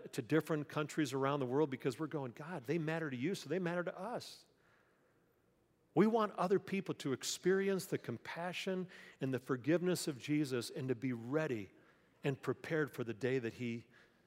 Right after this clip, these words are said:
comes again. Does your life point to him? I, I love stories of transformation. I was at a grad party yesterday. I heard a great story from someone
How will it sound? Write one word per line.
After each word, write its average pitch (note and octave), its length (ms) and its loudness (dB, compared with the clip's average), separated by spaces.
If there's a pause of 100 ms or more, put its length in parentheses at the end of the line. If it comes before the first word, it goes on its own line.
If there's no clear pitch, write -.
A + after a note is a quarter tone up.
(120)
comes A#2 300 -4
again. G#2+ 380 -4 (1900)
Does C3 120 -4
your A3+ 120 0
life G3+ 260 -2
point F#3 280 -2
to D#3 100 0
him? E3 260 -4 (1000)
I, F#3 100 8
I E3+ 280 4
love B2+ 320 6
stories A#2 300 0
of G#2+ 80 -6
transformation. A#2+ 560 -2
I - 40 4
was C3 80 0
at B2 80 -2
a A#2 40 -2
grad A#2+ 280 4
party A#2+ 220 2
yesterday. A#2+ 480 2
I - 20 2
heard B2 140 2
a A#2 40 -4
great B2 340 2
story A#2+ 340 2
from A#2 180 -8
someone B2 540 -4